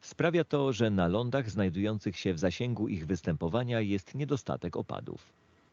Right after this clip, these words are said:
Za przykład mogą posłużyć zimny prąd benguelski, który przyczynił się do powstania pustyni Namib,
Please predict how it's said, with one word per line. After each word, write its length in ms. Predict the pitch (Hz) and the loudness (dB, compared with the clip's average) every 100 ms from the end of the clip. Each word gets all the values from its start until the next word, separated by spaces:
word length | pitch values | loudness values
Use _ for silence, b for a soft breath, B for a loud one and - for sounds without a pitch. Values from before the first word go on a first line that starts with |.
| - | -4
Za 220 | 78 180 | 4 4
przykład 440 | - 143 165 151 | 4 0 2 2
mogą 320 | 101 104 101 | 2 4 2
posłużyć 640 | 87 90 123 120 107 90 - - | 2 -2 -2 0 0 0 -8 -8
zimny 420 | 87 113 151 143 | -2 0 2 2
prąd 360 | 135 113 104 92 | 0 2 2 2
benguelski, 960 | 80 101 98 95 113 107 - - 73 76 | 2 2 4 4 4 4 -2 -6 -6 -6
który 320 | - 92 92 | -4 2 2
przyczynił 440 | - 95 151 143 | 2 0 0 0
się 160 | 117 117 | 0 0
do 100 | 101 | 2
powstania 500 | 98 - - 104 101 | -2 -2 -2 0 0
pustyni 500 | - - - 101 95 | -2 -10 -2 2 2
Namib, 500 | 98 98 65 64 | 4 2 0 -6